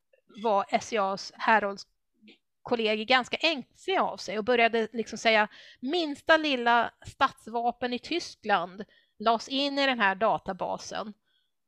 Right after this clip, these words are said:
för att man inte, liksom, någon skulle råka ta, ta och använda den och sen stöta sig med någon. Och efter ett, ett tag så blev det här ohållbart, för det blev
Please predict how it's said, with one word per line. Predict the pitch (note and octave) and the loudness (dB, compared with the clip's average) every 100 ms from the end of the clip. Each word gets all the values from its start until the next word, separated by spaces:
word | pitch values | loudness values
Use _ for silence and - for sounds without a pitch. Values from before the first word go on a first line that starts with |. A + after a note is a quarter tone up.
| _ | _
för | C#4 C4 B3+ | 6 8 10
att | A#3+ | 6
man | A3 A3+ | 2 -2
inte, | G#3+ - G#3 | -2 -2 -2
liksom, | G#3+ - G#3 | -2 -6 -6
någon | G#3 G#3 | -4 -4
skulle | - G#3 G3+ | -6 -6 -4
råka | G3+ - | -4 -6
ta, | - G3 F#3+ G3 G#3 - - | -6 -2 -2 -4 -8 -14 -18
ta | - F#3+ F#3+ | -8 -2 -2
och | F#3+ G3+ | -2 -4
använda | G3 G3 G3 G3+ G3+ | -6 -4 -4 -2 -4
den | G3 G3 | -4 -6
och | F#3+ G#3+ G3 | -8 -12 -10
sen | F#3+ | -12
stöta | F#3 A3 G3+ A#3 | -6 -4 -4 -4
sig | A#3+ | -4
med | A3 | -6
någon. | F#3+ E3+ A3 _ _ _ | -8 -12 -16 _ _ _
Och | A#3 | 4
efter | A#3+ C4+ | 4 6
ett, | C4 - - | 2 2 -6
ett | B3+ | -6
tag | - F4+ C#4+ G#3+ | 0 4 6 4
så | - | -2
blev | G#3+ G#3+ | -4 -2
det | A3+ | 0
här | A3+ - | 0 -2
ohållbart, | B3+ A3 F3+ G3 G3+ E4 - - - | -4 -6 -6 -8 0 2 2 -2 -12
för | - | -4
det | A3 | -4
blev | A3+ A#3+ | 2 0